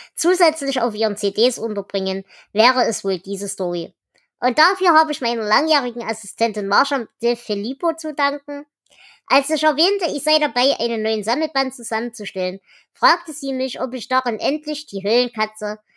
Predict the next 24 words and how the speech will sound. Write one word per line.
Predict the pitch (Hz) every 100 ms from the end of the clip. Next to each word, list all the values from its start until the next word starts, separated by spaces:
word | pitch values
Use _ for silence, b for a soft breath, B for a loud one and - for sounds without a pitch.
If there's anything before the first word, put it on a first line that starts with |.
| _ _
eine | 247 294 320
Geschichte | 302 - 370 - 311
aus | 277
meiner | 262 254 247 -
Arbeit | 247 262 254
für | - 226
Herrenmagazine, | 202 208 220 202 202 196 - 202 196
aufnehmen | 214 196 190 165 156
würde. | 160 139 - _ _ _ _ _ - - - _ _ -
Ich | 294
erwiderte, | 320 320 427 427 392 359 -
ich | 262
müsse | 277 320 339
diese | 277 233 208
Story, | - 247 294 277
die | 240
im | 208
Jahr | 214 233
neunzehnhundertneunzig | 233 240 247 220 196 190 220 285 285 277
sogar | - 214 233 -
in | 208
Schatten | - 208 - -
aus | 220 214
der | - 190 185